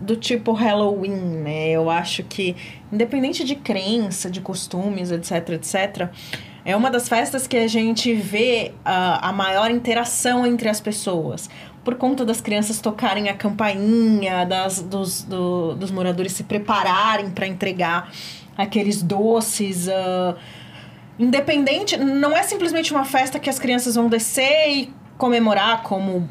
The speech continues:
uma festa junina, por exemplo, que também eu acho muito legal, mas é uma festa que tem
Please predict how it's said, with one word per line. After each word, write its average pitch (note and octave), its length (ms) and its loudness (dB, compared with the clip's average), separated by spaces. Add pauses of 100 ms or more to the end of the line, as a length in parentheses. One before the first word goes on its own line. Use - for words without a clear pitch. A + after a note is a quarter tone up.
(120)
uma F#3 180 -2
festa G3 260 -2
junina, F#3+ 360 -2
por F#3+ 140 -2
exemplo, F3+ 340 -2
que - 100 -10
também G3 480 2
eu F#3+ 80 0
acho F3+ 280 -2
muito F3+ 200 0
legal, E3+ 440 0 (340)
mas A#3 220 2
é C#4 40 4
uma C#4+ 140 2
festa C#4+ 300 -2
que C#4 100 -6
tem C#4+ 240 -2